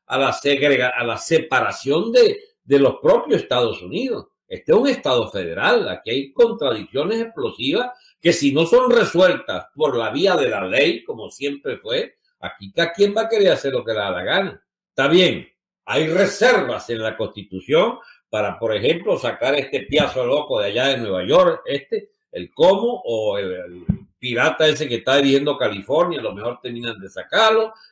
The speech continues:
este, a lo mejor arrinconan a Biden en el Congreso y la, la, la Kamala tiene que usar el voto ese decisivo para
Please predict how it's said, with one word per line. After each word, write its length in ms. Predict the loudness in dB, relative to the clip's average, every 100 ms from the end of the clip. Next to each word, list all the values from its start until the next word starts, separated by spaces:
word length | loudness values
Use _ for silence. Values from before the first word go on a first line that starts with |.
| _
este, 340 | -8 -8 -4 -2
a 60 |
lo 120 | -2
mejor 300 | -4 -2 0
arrinconan 640 | 2 0 -4 0 2 2 0
a 300 | 0 2 4
Biden 240 | 2 0
en 160 | -4 -8
el 120 | -10
Congreso 720 | -8 -2 2 2 2 -2 -6 _ _
y 280 | -8 -6 -4
la, 200 | -4 -4
la, 300 | -4 -4 -4
la 220 | -4 -4
Kamala 520 | -4 -2 2 4 2 2
tiene 280 | -2 -2
que 80 | -6
usar 220 | -2 2
el 140 | 2 4
voto 360 | 2 2 0
ese 260 | -2 -2 -4
decisivo 640 | -4 -10 -12 -6 -2 -2
para 320 | -2 -4 -6